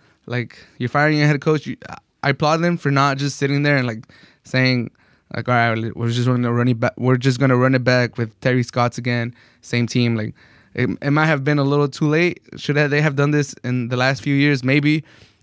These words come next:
But we'll see who, if Jason Kidd or whoever is the new head coach is able to take that next step with the, with the Trailblazers, because I'm,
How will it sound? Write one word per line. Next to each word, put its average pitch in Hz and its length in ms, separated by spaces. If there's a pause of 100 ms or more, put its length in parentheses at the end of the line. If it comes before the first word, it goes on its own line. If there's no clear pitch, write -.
But 127 140
we'll 139 140
see 156 220
who, 147 240
if 117 160
Jason 139 280
Kidd 131 260
or 123 80
whoever 127 300
is 120 280
the 123 60
new 127 180
head 113 160
coach 123 340 (340)
is 113 140
able 123 260
to 117 80
take 120 220
that 120 140
next 117 240
step 117 240
with 113 140
the, 110 240 (1300)
with 131 140
the 120 100
Trailblazers, 147 920
because 127 540
I'm, 117 140